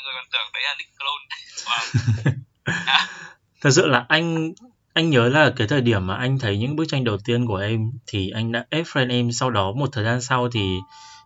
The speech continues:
Speaker 2: nó mới gọi là những cái về, gọi là, những cái
Speaker 1: À.
Speaker 2: thành tựu lớn hơn của em nó bắt đầu nó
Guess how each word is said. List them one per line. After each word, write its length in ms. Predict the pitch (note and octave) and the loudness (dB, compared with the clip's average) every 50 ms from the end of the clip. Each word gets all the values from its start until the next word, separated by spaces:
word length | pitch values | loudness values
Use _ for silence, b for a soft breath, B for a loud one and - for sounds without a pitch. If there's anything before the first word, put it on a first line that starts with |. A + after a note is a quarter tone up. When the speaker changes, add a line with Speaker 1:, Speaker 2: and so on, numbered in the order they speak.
| _ _ | _ _
Speaker 2:
nó 120 | - D3+ E3+ | 0 2 4
mới 160 | F3 F#3 F3 | 4 4 4
gọi 140 | F3+ - A2+ | 4 4 4
là 100 | G#2 G2+ | 4 4
những 220 | G2+ B2 F3 D#3+ | 2 0 0 2
cái 180 | - A#2 G2+ G#2 A2 C3 D3+ E3 F#3+ G3 G3+ G#3 - _ _ _ _ _ _ _ _ - - | 4 4 4 4 2 0 -2 -2 -2 -4 -6 -10 -16 _ _ _ _ _ _ _ _ -2 2
về, 280 | A#2+ A2 G#2+ G2+ G2 | 4 4 6 4 4
gọi 140 | F#2+ A2+ A2+ | 2 2 2
là, 120 | G#2+ G2 G2 | 2 2 2
những 160 | G2+ B2 D#3 | 2 2 2
cái 80 | D#3+ C#3 | 4 4
Speaker 1:
À. 0 | |
Speaker 2:
thành 160 | C#3 A#2+ G#2 | 4 4 4
tựu 140 | B2+ D3 - | 2 2 4
lớn 240 | C3 A#2 A2 G#2 G#2+ | 6 6 6 4 4
hơn 200 | - - D3 C#3+ C3+ | 6 4 4 6 6
của 80 | A#2 | 4
em 240 | G#2 A2 B2 B2+ B2 | 6 6 6 6 4
nó 60 | A2 | 4
bắt 140 | A2 D3 D#3 | 4 4 4
đầu 160 | D3+ B2 G#2+ | 4 4 4
nó 400 | G2 G2 F#2+ F#2 F#2 G2 A2 C3 | 2 0 0 0 0 0 0 -2